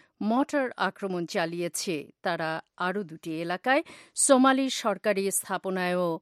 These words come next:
হামলা চালায়। অস্ট্রেলিয়ায় এক সড়ক দুর্ঘটনায় তিনজন বাংলাদেশি নিহত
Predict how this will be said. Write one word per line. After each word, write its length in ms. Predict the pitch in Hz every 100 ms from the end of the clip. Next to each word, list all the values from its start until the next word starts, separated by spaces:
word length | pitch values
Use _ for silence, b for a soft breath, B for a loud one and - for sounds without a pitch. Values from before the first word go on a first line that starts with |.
| _
হামলা 500 | - 226 208 143 143
চালায়। 520 | - 147 151 143 110 - _ _ _ _ _ B B B B B
অস্ট্রেলিয়ায় 800 | 254 285 - 392 392 330 262 311
এক 240 | 320 262 -
সড়ক 380 | - 226 262
দুর্ঘটনায় 800 | 285 277 262 269 269 285 269 262
তিনজন 540 | 262 269 262 240 247 233
বাংলাদেশি 640 | 202 190 220 233 - 233
নিহত 400 | 208 226 262 254